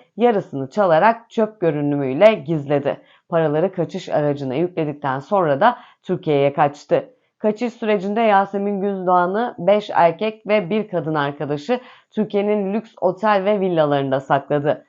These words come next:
Ancak lüks koşulların yerini sade konaklamalar alınca Yasemin'in sabrı tükendi. "Daha fazla pay istedim." diyerek kendi milyonlarını bulmak için suç örgütleriyle işbirliği yaptığını itiraf etti.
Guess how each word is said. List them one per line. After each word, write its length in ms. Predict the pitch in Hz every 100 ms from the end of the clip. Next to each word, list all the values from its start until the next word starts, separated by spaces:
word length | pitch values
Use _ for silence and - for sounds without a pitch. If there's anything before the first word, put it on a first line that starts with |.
| _ -
Ancak 440 | 170 165 151 -
lüks 280 | 196 208 _
koşulların 520 | 170 - 151 151 143
yerini 480 | 143 165 156 156 214
sade 340 | 208 160 160
konaklamalar 760 | 185 175 160 165 143 135 127 107
alınca 520 | 196 185 147 156 226 220 - _
Yasemin'in 500 | 190 190 185 170 160
sabrı 400 | 147 170 151 240
tükendi. 600 | 202 175 147 135 156 226 - _ -
"Daha 220 | 202 202
fazla 400 | 170 151 147 143
pay 240 | 180 190
istedim." 480 | 160 - 143 131 143
diyerek 460 | 190 170 156 214 -
kendi 260 | 160 180
milyonlarını 580 | 214 175 156 139 131 131
bulmak 320 | 180 185 180
için 340 | 175 - 220 226 - _
suç 240 | - 240 202
örgütleriyle 760 | 160 139 - 151 147 143 233
işbirliği 540 | - 160 - 143 127 143
yaptığını 440 | 185 185 185 226
itiraf 440 | 220 - 160 143
etti. 380 | 147 147 160 -